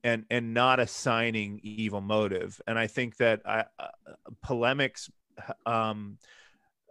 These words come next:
are so common now. And, and I, I'm just perfectly honest. I, I'm a, a rhetoric and polemic is my world. That's the water I swim in. I, I like convincing people of things, and, and,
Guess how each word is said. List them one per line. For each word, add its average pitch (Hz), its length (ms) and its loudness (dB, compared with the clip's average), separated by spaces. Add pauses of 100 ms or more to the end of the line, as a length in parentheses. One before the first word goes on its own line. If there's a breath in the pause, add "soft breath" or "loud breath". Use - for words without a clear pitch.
(140)
are 123 180 4
so 135 300 4
common 127 680 0
now. 95 360 -4
And, 113 260 -4
and 127 220 0 (260)
I, 92 140 -2 (100)
I'm 127 240 -2 (120)
just - 280 -6 (340)
perfectly 139 400 -2
honest. 117 580 -4 (120)
I, 101 100 -4 (120)
I'm 139 200 -2
a, 120 180 0 (540)
a 107 60 -10
rhetoric 139 500 2
and 113 160 -6
polemic 120 500 -2
is 101 220 -6
my 107 300 0 (400)
world. 117 360 0
That's 104 200 -6
the 113 100 -8
water 117 300 0
I 104 80 2
swim 123 400 -6
in. 92 200 -8
I, 110 220 -2 (500 loud breath)
I 120 120 2
like 117 420 0
convincing 110 600 -8
people 98 300 -6
of 98 120 -4
things, 98 460 -10
and, 107 360 -6 (600 loud breath)
and, 127 320 -2